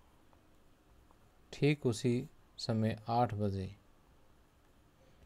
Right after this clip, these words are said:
मैं आपको फिर से मिलूँगा। और मंडे तक यानी कल आपकी छुट्टी है, इस पूरे चैप्टर को अच्छी तरह से रिवाइज करना है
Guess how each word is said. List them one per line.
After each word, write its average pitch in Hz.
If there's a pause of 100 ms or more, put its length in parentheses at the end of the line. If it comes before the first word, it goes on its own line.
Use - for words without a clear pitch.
(200)
मैं 117
आपको 104
फिर 107
से 117
मिलूँगा। 117 (580)
और 117 (680)
मंडे 123
तक 123
यानी 120
कल 131
आपकी 113
छुट्टी -
है, 120
इस - (420)
पूरे 151
चैप्टर 110
को -
अच्छी 135
तरह 139
से 117
रिवाइज 104
करना 101
है 101